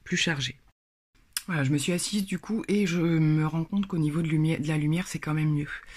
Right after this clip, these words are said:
Donc vous voyez au niveau du bleu, hein, faut pas, euh... Bon, déjà c'est une couleur, le moindre truc qui déborde ou quoi, euh, c'est un peu compliqué.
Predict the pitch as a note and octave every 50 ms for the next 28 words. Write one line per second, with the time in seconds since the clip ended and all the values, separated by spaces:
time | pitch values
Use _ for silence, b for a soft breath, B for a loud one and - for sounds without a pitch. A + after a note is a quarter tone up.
0 | B B B B B B - D3 C#3+ C#3+ D3+ D3 D3 D#3 D3+ E3 F#3+ F#3+ E3 D3+
1 | D3+ D3 D3+ C#3+ C3+ C#3 C3 C3+ D#3 F3 G3 F3+ C#3+ D3+ D#3 - - C3+ C3 -
2 | D#3 D#3+ E3 E3+ E3 D3+ C#3+ C3+ B2+ A#2+ A#2 A#2 A#2 A2+ A2+ A2 A2 G#2+ G#2+ B
3 | B B B B B B B B - - G3+ - B2+ C#3+ C#3 E3+ F3+ - - E3+
4 | D3 C#3 C#3 C3 - - - D#3 D#3+ E3 F#3 F#3 - - D#3 C3+ C3+ C#3 D#3 F3+
5 | F#3+ F#3 E3+ E3 - - - E3+ - - D#3+ C3+ C3+ D3 C#3 D3 D#3 D3 C3 C#3+
6 | C3 C3 - - D#3 D#3+ D#3 - - C3+ B2+ B2 B2 B2 B2 B2+ - - - -
7 | B2+ B2+ B2+ - D3+ D3+ - - G3+ G3 - E3 D3 - D#3 C#3+ - - D#3 -